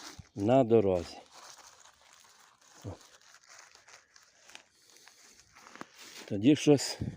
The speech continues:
знайдуть. По лісі поки що немає.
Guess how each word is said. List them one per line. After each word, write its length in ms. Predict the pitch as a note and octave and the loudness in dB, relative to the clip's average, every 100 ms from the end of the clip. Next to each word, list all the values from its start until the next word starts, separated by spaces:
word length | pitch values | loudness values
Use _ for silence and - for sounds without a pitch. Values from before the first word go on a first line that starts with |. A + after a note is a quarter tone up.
| - - - - _ _ _ _ _ _ _ _ _ _ _ _ _ F3+ | -16 -20 -20 -20 _ _ _ _ _ _ _ _ _ _ _ _ _ -10
знайдуть. 720 | G#2+ G#2 B2 A#2 F2+ F2+ - | -10 -2 2 2 0 -4 -4
По 120 | G#2 | -2
лісі 320 | G#2+ C#3 - - | 0 -2 -2 -4
поки 380 | A#2+ A#2+ - | 0 0 -4
що 360 | G#2+ - A2+ A#2 - - _ _ _ _ _ - - - - _ _ - - _ | -12 -6 -4 -4 -6 -20 _ _ _ _ _ -20 -20 -20 -20 _ _ -20 -20 _
немає. 560 | A2+ G#2+ F#2 E2+ D2+ | -2 0 -2 -6 -12